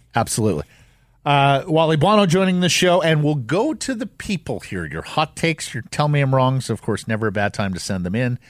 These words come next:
Text seven seven eight four zero two nine six eighty. Email live at sekeresandprice dot com or on Twitter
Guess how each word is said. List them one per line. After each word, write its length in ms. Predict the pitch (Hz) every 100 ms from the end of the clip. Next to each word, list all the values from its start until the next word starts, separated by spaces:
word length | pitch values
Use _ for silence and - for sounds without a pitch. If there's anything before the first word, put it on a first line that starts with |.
| _ -
Text 280 | 185 190
seven 220 | - 156 151
seven 200 | 147 143
eight 140 | 147
four 180 | - 147
zero 220 | 139 135
two 160 | - 139
nine 240 | 135 135
six 240 | - 135
eighty. 260 | 139 135 139
Email 240 | 151 147
live 220 | 131 127 123
at 60 |
sekeresandprice 580 | 117 - 117 120 113 113
dot 160 | 113 107
com 220 | 110 113
or 100 | 117
on 100 | 135
Twitter 300 | - 196 -